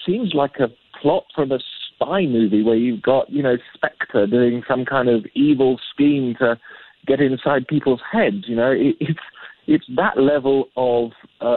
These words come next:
uh, you know, I mean, so the problem I have with it is, why would anybody want to do this? Why would they, you know, why would they target the U S only? Why would they experiment, if you like, on, on U S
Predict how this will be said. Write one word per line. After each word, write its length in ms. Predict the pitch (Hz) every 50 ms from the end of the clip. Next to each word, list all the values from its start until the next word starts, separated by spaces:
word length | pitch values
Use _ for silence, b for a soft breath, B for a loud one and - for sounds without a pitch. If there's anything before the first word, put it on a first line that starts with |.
| - -
uh, 80 | 110
you 160 | - - 135 131
know, 220 | 123 107 107 101 -
I 40 | -
mean, 220 | 139 147 147 147 - _ _ _ _ _ _ _ - - - _ _ - - -
so 60 | 170
the 100 | 151 135
problem 480 | - _ - - 214 220 226 196 127
I 160 | 117 120 117 120
have 180 | 147 165 160
with 160 | 147 127 92
it 180 | 90 82 73 - -
is, 220 | 90 107 110 107 - b b b b b b b b b b
why 340 | - 110 107 131 165 208 226
would 180 | 214 185 185 175
anybody 640 | 175 170 165 156 139 143 143 135 135 131 131 127 b b b b b _ _ _
want 300 | 139 127 127 165 165 - - _ -
to 60 | - 131
do 240 | 127 165 196 170
this? 200 | 101 82 64 - - -
Why 300 | 104 107 120 147 170 185
would 220 | 190 175 175 151 -
they, 280 | 147 135 131 127 120 b b b b b _ _ _ _ _
you 80 | 123 113
know, 120 | 107 98
why 180 | 104 110 117 123
would 140 | 135 156 147
they 100 | 156 147
target 460 | - - 147 127 123 120 113 120 - -
the 80 | 110
U 340 | 110 107 104 113 120 123 113
S 100 | 113 113 110 - - - - - _ _ _ _
only? 520 | 98 98 95 92 90 87 90 101 110 110 B B B B B B B
Why 320 | 92 104 120 135 147 160
would 240 | 165 147 151 135 127
they 300 | 135 123 117 120 117 113 -
experiment, 840 | - 113 - - - - - 147 143 143 135 127 123 120 117 113 - - - - _
if 120 | 101 95 -
you 80 | 110 95
like, 380 | 95 95 104 117 120 - -
on, 240 | 107 104 101 98 98
on 200 | - 101 101 101
U 340 | 101 101 98 101 117 113 104
S 80 | 101